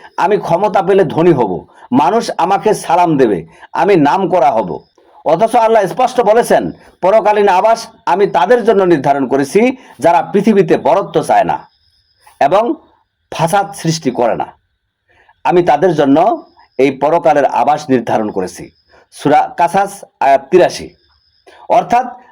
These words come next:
যারা ক্ষমতার লোভে পৃথিবীতে বরত্ব চায় তাদের জন্য জান্নাত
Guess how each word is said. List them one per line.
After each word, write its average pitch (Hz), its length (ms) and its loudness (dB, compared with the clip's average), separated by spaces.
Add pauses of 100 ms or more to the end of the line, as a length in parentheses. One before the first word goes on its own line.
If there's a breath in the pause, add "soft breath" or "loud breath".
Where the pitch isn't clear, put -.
যারা 180 200 2
ক্ষমতার 254 580 -2
লোভে 151 280 2
পৃথিবীতে 180 720 0 (100)
বরত্ব 185 420 0
চায় 240 340 0 (300 soft breath)
তাদের 196 320 0
জন্য 180 280 0
জান্নাত 175 340 0